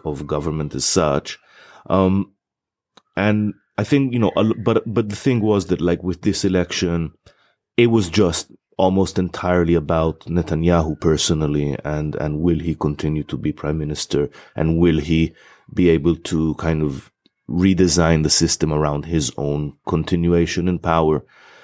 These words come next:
Um, so that's where people, uh, uh, you know, that's what mobilized people. Um, so,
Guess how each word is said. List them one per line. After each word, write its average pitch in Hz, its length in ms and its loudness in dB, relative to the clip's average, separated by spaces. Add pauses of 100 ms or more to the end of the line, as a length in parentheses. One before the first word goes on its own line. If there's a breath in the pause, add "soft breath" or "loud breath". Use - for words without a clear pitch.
(140 soft breath)
Um, 80 420 0
so - 180 2
that's 90 460 0
where 92 220 2
people, 82 600 -2
uh, 82 280 0
uh, 76 640 -2
you 82 120 -6
know, 78 180 -8
that's 87 240 0
what 85 160 -2
mobilized 85 600 0
people. 85 460 -2 (380 loud breath)
Um, 92 320 0 (400)
so, 113 420 0